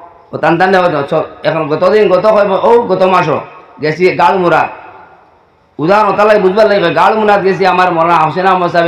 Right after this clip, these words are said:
আইজু ফরমর টাঙ্কা গুছা করতে না আনছি না। পয়সা তো এখন তোলা করে, পয়লা জলসা যেদিন হইল, এদিন কিতা হইছে? পঞ্চাশ জন মানুষ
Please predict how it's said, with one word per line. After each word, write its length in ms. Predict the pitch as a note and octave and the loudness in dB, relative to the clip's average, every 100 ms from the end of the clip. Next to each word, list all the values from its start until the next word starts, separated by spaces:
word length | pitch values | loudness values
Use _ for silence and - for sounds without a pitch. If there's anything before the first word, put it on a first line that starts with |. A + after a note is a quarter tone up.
| D#3+ | 0
আইজু 200 | F3 G3+ | 2 2
ফরমর 260 | F#3 F3+ F#3 | 2 0 0
টাঙ্কা 240 | E3+ E3+ E3+ | -2 0 -2
গুছা 240 | D#3+ F#3+ | 0 0
করতে 240 | E3+ E3+ D#3 | 0 -2 -2
না 100 | D#3+ | -2
আনছি 200 | C#3+ D#3 | -2 -6
না। 140 | C3 - - - _ _ _ - | -6 -10 -20 -20 _ _ _ 0
পয়সা 260 | E3+ G3 G#3 | 0 2 0
তো 100 | F3+ | 2
এখন 240 | F3 F3+ F3 | 2 2 0
তোলা 160 | F3+ F3 | 0 2
করে, 140 | E3 E3 | 2 2
পয়লা 260 | G3+ G#3+ G#3+ E3+ | 2 4 2 2
জলসা 240 | F3 F3+ F#3+ | 0 2 2
যেদিন 180 | F#3 F3+ | 2 0
হইল, 180 | F3 D#3 B2 - - - - _ _ _ _ _ - | 2 0 -2 -10 -20 -20 -20 _ _ _ _ _ -6
এদিন 220 | D3+ F3+ | -2 -2
কিতা 180 | F3+ A#3 | 0 2
হইছে? 260 | G#3+ F#3 D#3+ G#2 - - - - | 2 2 0 -2 -10 -20 -20 -2
পঞ্চাশ 460 | F3+ G3 E3 B3 B3 | 0 0 0 0 2
জন 120 | B3+ | 2
মানুষ 220 | A#3+ A3 | 2 0